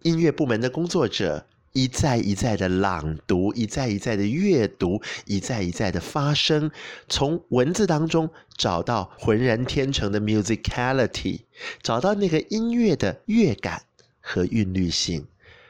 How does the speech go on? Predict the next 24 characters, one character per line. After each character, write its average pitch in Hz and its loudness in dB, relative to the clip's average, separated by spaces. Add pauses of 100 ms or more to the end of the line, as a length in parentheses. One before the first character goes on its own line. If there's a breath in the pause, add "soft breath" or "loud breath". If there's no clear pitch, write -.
(160 loud breath)
谱 110 2
作 123 2
成 110 -2
音 139 -2
乐， 135 0 (480 soft breath)
然 85 -4
后 92 -4 (320 soft breath)
配 113 0
器、 90 -2 (280 loud breath)
编 165 4
曲， - 0 (520 soft breath)
然 87 -2
后 92 0
跟 147 -2 (140)
表 139 2
演 190 2
者 107 2
一 107 -2
起 - -4 (200 loud breath)
把 80 -4
它 90 -2
呈 90 -2
现 92 0
在 80 -4